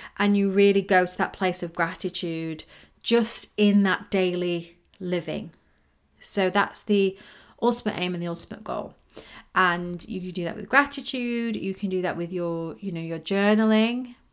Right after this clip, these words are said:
for instance. You can just incorporate that as part of your, your daily day to day living. You, your visualization,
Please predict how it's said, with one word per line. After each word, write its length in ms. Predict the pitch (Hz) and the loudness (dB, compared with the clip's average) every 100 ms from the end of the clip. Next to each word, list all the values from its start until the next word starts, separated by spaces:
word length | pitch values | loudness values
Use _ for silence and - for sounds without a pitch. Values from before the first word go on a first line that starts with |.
| _ _ _ | _ _ _
for 180 | - 220 | -2 2
instance. 640 | 214 220 - 233 240 - | 4 2 0 -4 -4 -6
You 60 | 214 | -4
can 140 | 208 | -2
just 160 | 190 214 | -2 -2
incorporate 540 | 190 196 180 - 180 | -4 -2 -2 -2 -6
that 180 | 170 - | -6 -6
as 120 | 190 | -10
part 280 | - 190 196 | -6 -4 -4
of 80 | 196 | -4
your, 380 | 190 190 190 196 - - _ _ _ _ | -2 -2 -2 -6 -18 -20 _ _ _ _
your 200 | - 190 | -4 -2
daily 440 | 180 185 180 175 170 | -2 -2 0 -2 -4
day 640 | 175 170 170 170 170 - _ _ _ - | -2 0 0 -2 -6 -14 _ _ _ -12
to 120 | 202 | -6
day 180 | 185 165 | -4 -2
living. 680 | 170 175 190 190 196 214 214 | -4 -2 0 0 2 0 -2
You, 800 | 185 185 185 185 180 175 170 170 - - - - - _ _ - _ - | -6 -4 0 0 0 0 -2 -6 -12 -20 -20 -20 -20 _ _ -20 _ -8
your 120 | 180 | -2
visualization, 1300 | 180 202 202 175 175 170 175 190 - 202 196 202 214 | 2 2 2 0 0 0 0 0 0 0 0 0 -2